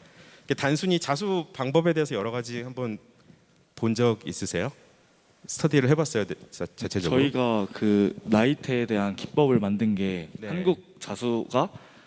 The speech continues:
Speaker 2: 그 다른 아시아나, 아시아의 일본이나 중국과 다른 한국 자수만의 특징이 있어가지고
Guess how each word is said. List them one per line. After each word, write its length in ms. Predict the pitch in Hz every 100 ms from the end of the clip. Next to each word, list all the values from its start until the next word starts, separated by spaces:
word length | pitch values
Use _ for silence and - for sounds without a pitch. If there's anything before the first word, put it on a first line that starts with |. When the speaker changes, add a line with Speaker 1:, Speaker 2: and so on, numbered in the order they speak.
| - _ -
Speaker 2:
그 120 | 113
다른 400 | - 117 120 101
아시아나, 720 | 101 117 143 117 107 101 101 -
아시아의 340 | 107 117 113
일본이나 460 | 104 123 139 127 107
중국과 460 | - 127 151 113
다른 420 | 104 104 101 95 80 - _
한국 300 | - 170 180
자수만의 360 | - 107 120 110
특징이 320 | - - 185
있어가지고 640 | 107 - 98 90 87 90